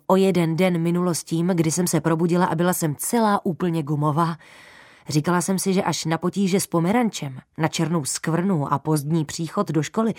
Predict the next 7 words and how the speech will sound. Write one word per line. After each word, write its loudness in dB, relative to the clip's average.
to 0
byl 2
vlastně 0
dneska -2
docela 0
dobrý 2
den. 0